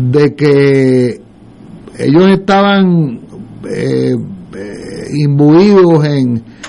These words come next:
en toda la retórica de la Revolución Francesa, la igualdad,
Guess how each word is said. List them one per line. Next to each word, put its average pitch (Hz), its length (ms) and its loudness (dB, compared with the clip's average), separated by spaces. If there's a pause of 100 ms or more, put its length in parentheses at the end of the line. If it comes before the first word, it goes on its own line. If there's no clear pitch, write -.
(160)
en 123 220 -4
toda 165 300 2
la 190 120 2
retórica 170 880 2
de 143 160 -2
la 120 580 -2
Revolución 135 1200 -2 (380)
Francesa, 156 880 0 (100)
la 131 100 -2
igualdad, 135 880 -2